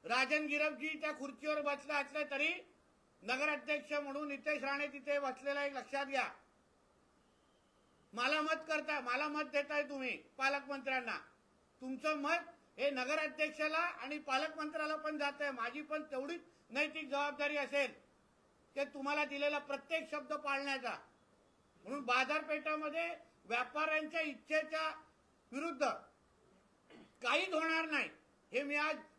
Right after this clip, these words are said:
अधोरेखित करून ठेवतोय तुम्हाला या पत्रकार परिषदेनिमित्ताने, काहीच होणार नाही.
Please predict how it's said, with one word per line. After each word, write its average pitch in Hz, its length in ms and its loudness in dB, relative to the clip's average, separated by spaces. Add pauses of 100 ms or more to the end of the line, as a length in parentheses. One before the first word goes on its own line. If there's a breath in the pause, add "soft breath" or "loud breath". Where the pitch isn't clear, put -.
अधोरेखित 311 560 0
करून 311 220 -2
ठेवतोय 294 360 2
तुम्हाला 269 360 -4
या 254 80 4
पत्रकार 254 480 -4
परिषदेनिमित्ताने, 220 920 -8
काहीच 320 380 2
होणार 285 320 4
नाही. 185 140 -8